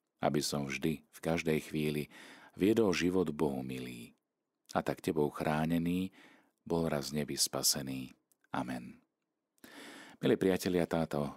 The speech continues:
známa modlitba k anjelovi strážnemu nech nás teda sprevádza aj dnešný deň,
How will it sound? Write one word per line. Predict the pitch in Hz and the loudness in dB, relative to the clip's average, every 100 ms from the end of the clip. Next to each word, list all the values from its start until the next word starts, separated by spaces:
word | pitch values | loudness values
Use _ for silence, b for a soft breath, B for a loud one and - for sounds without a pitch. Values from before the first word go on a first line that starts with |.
| - | -4
známa | - 85 92 85 | 0 2 4 4
modlitba | 80 87 98 80 80 80 | 2 2 0 2 2 2
k | 107 87 82 | -2 0 2
anjelovi | 80 76 69 | 2 0 0
strážnemu | - - 85 85 85 80 | 0 2 0 0 0 0
nech | 101 113 | 2 2
nás | 107 - | 2 2
teda | - 82 | 2 2
sprevádza | - 85 82 78 76 73 69 - B B B B B - | 2 2 2 4 2 0 -4 -8 B B B B B -2
aj | 95 80 76 | 2 4 4
dnešný | 95 110 - 135 | 2 2 2 2
deň, | 78 80 | 4 2